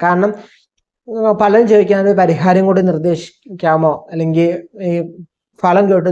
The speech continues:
ദോഷമാണ്, അപ്പം എനിക്ക് എന്താ ചെയ്യേണ്ടതെന്ന് ചോദിക്കുക. അത് നമ്മൾ വ്യക്തിപരമായിട്ട് ചെയ്തിട്ടേ കാര്യമുള്ളൂ. ഇപ്പൊ ഒരു അസുഖം വന്നെങ്കിൽ നമ്മൾ എന്ത് ചെയ്യണം? ഒരു ഡോക്ടറിനെ കൺസൾട്ട് ചെയ്യണം. കൺസൾട്ട് ചെയ്തിട്ട് എന്ത് ചെയ്യണം? ആ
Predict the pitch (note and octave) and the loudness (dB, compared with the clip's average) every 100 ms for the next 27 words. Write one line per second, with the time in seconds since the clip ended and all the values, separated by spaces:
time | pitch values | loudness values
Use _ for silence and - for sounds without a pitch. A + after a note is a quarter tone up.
0 | F3 D#3+ D#3+ G3 E3 D#3 E3+ F3+ - _ | 2 2 0 0 0 0 -4 -8 -12 _
1 | _ F3 E3+ F#3+ G3 G3+ G#3 E3 F3+ F#3 | _ -4 0 2 2 0 -6 -2 0 0
2 | F3+ D#3+ E3 F3 F3 E3+ D3 C#3+ D3+ F#3+ | 0 0 2 2 2 0 -2 0 0 2
3 | A#3+ - _ _ C4 C4+ B3 G#3+ - A#3+ | 0 -4 _ _ 0 2 4 2 0 2
4 | B3 A#3+ G3 F#3 F#3 F3+ D#3 D#3 D#3+ D3+ | 2 2 2 0 0 0 2 0 0 0
5 | C#3+ D#3 G3+ A#3+ A3+ A3 - - G3+ F#3+ | 0 -2 0 2 4 2 0 0 2 2
6 | D3+ C#3 C3 C#3+ - _ _ G3+ G#3+ G#3 | -2 -4 -6 -8 -10 _ _ 0 2 2
7 | F#3 D#3 C3+ _ _ E3 E3+ D#3+ D#3 E3 | 2 0 -4 _ _ -2 2 2 2 -2
8 | F3 E3 B2+ - C3 B2 G#2 G#2 _ G3 | -4 -4 -6 -6 -6 -6 -8 -10 _ -4
9 | F#3+ A3 G3+ F#3 F3 E3+ D#3+ D#3 C#3+ C#3+ | -2 0 0 0 0 -2 0 0 -2 -10
10 | _ _ C#3+ | _ _ -4